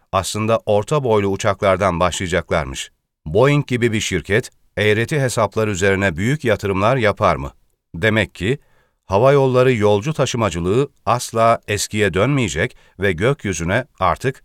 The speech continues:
kesin kez kargoculuk hakim olacak. O halde söyleyin, turizme ne olacak? Gündelik umutlara bel bağlamak mı? Çoktan kıyafeti biçilip dikilmiş geleceğe hazırlanmak mı?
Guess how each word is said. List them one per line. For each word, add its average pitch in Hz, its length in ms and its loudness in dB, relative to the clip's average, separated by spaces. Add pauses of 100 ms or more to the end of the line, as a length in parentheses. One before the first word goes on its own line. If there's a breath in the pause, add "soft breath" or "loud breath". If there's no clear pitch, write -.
kesin 147 340 -2
kez 120 380 -4 (180)
kargoculuk 92 680 0
hakim 90 400 -2
olacak. 73 440 -6 (600)
O 127 140 2
halde 143 420 4 (100)
söyleyin, 135 600 0 (180)
turizme 131 460 0
ne 95 120 0
olacak? 76 480 -4 (440)
Gündelik 117 520 0
umutlara 117 500 0
bel 95 220 2
bağlamak 82 500 0
mı? 135 160 -2 (360)
Çoktan 104 560 0 (100)
kıyafeti 104 720 0
biçilip 107 420 -4
dikilmiş 107 480 -2
geleceğe 98 500 2
hazırlanmak 85 800 -2
mı? 73 120 -8